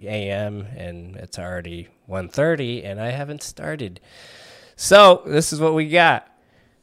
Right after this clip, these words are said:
How many days <laughs> left in the year? Three hundred and thirty-four days left in the year until the thirty-first of December, twenty twenty-one.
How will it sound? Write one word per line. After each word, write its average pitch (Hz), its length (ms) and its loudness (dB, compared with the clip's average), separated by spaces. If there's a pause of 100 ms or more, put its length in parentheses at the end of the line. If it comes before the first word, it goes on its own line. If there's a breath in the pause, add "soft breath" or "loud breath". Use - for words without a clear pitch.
How 165 200 -2
many 180 240 2
days 170 440 4
<laughs> - 20 6
left 208 320 8
in 220 160 2
the 170 160 4
year? 202 680 4 (160)
Three 190 220 4
hundred 180 320 6
and 123 180 2
thirty-four 135 720 2
days 110 460 0
left 107 260 0
in 98 140 -8
the 95 80 -8
year 135 400 0
until 117 560 -4 (220)
the - 120 -12
thirty-first 120 1080 0
of 90 120 -10
December, 110 560 -4
twenty 98 460 -10
twenty-one. 92 800 -12